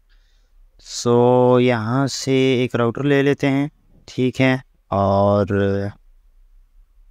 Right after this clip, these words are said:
कुछ डिवाइसेस ले लेते हैं। टू, थ्री, फोर डिवाइसेस आ गई हैं हमारे पास, ठीक है। और यहाँ से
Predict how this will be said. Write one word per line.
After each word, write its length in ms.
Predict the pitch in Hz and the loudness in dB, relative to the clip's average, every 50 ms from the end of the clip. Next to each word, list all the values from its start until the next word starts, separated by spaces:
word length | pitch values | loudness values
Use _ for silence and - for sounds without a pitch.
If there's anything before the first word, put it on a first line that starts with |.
| _ - | _ -8
कुछ 260 | - 113 - - - | -8 -6 -4 -4 -2
डिवाइसेस 640 | 113 113 113 110 104 107 110 113 - 135 139 139 135 | -2 0 0 0 0 0 -2 -2 -2 -4 -4 -2 0
ले 160 | 131 139 135 | 0 0 2
लेते 280 | 131 135 127 - - | 2 0 0 -2 -2
हैं। 340 | 131 123 123 127 131 139 151 - _ _ _ _ _ _ _ _ _ _ _ _ _ _ _ _ _ _ _ - - _ _ _ - - - _ _ _ _ _ _ _ _ - _ _ - - _ - - _ _ _ _ _ _ - | -2 0 0 -2 -2 -4 -8 -12 _ _ _ _ _ _ _ _ _ _ _ _ _ _ _ _ _ _ _ -20 -20 _ _ _ -20 -20 -20 _ _ _ _ _ _ _ _ -20 _ _ -20 -20 _ -20 -20 _ _ _ _ _ _ -2
टू, 260 | - 110 107 104 101 98 | 2 2 4 4 2 0
थ्री, 460 | - - - - - 104 104 104 101 | -2 -8 -6 -2 0 2 2 2 0
फोर 380 | - - - 113 113 120 127 | -2 -2 0 2 2 2 0
डिवाइसेस 420 | 120 127 123 120 117 127 131 139 139 | 0 -2 -2 -2 -2 -2 -2 0 2
आ 200 | 143 143 143 143 | 2 2 2 2
गई 160 | 139 143 143 | 0 0 0
हैं 120 | 143 143 143 | 0 0 0
हमारे 360 | 135 131 131 127 127 131 127 | 0 0 2 2 2 0 0
पास, 400 | - - 123 127 127 - - - _ - | -2 -2 -2 -2 -2 -4 -12 -20 _ -12
ठीक 240 | - - 131 127 - | -6 -4 -4 -4 -2
है। 200 | - 143 143 147 - _ _ _ _ _ _ _ _ _ _ _ _ - _ _ _ _ - _ _ _ _ _ _ _ _ _ _ _ - | -2 -4 -4 -4 -8 _ _ _ _ _ _ _ _ _ _ _ _ -20 _ _ _ _ -20 _ _ _ _ _ _ _ _ _ _ _ -14
और 600 | - - - - - - 101 101 104 104 104 101 104 104 101 101 101 98 101 101 | -10 -6 -6 -4 -2 -2 0 2 2 2 2 2 2 2 2 2 2 0 0 0
यहाँ 480 | 101 101 101 101 98 104 107 110 123 131 | 0 0 0 -2 -2 -2 0 0 0 0
से 220 | - - - 123 | -2 -4 -2 -2